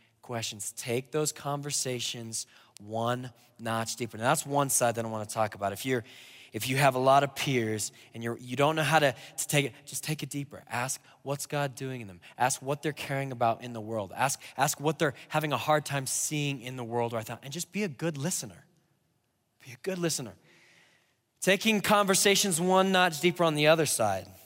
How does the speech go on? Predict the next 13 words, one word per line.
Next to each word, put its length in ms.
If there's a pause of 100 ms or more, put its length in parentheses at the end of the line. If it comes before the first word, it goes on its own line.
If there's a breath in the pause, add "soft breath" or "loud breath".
(1200 soft breath)
learn 200
to 100
be 180
okay 260
with 180
conflict. 600 (2500 soft breath)
This 120
is 80
what 160
I 60
mean 280
by 140
this. 400